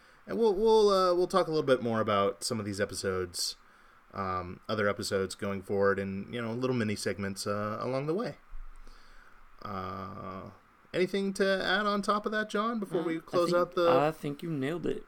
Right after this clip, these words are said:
Speaker 1: All right. Well, moving on from that, John, you and I have been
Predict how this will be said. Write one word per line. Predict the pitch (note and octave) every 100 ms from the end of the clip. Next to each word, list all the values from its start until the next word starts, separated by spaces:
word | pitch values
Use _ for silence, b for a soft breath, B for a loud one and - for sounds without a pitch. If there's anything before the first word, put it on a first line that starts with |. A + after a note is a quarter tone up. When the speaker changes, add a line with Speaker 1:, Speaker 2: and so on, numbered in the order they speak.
| -
Speaker 1:
All | B2+
right. | C#3 G2+ C3+ B2+ A2 G#2 F#2+ G2 G2 - - - - - B B B B B B B -
Well, | G3+ G3 G#2+ - - b b b b - - - - - - - - - -
moving | F3 F#3+ D#3
on | A#2
from | G#2+
that, | A2+ A#2+ G2+ -
John, | A2+ D#3+ F#3+
you | E3 A#3
and |
I | G#3+
have | F3+ -
been | A#2+ A#2 A2+ C#3+